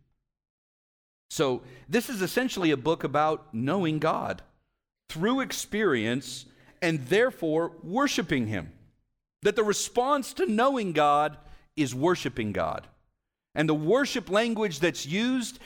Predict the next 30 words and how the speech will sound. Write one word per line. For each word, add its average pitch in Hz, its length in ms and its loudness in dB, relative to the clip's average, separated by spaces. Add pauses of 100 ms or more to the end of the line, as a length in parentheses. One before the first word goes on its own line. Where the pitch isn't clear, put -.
(140)
is 160 160 2
the 175 120 0
language 185 500 0
of 127 200 -2
service. - 1080 -4 (420)
That 98 160 -6
same 143 480 -2
word, 110 460 0
avad, 87 640 -4 (420)
that 117 200 -2
was 113 220 -4 (100)
Adam 123 460 2
who 123 120 -2
was 113 220 -4
to - 80 -8
keep - 400 -10
the 113 80 -6
garden 92 540 -2 (400)
and 107 240 -2
to 98 400 -2
till 113 300 0
it, - 160 -8
to 95 100 -10
serve 123 380 -2
it. - 140 -8 (760)
Shamar, 147 580 2
guard 151 380 2
or 147 60 -4
keep, 190 480 -6
avad, 120 560 0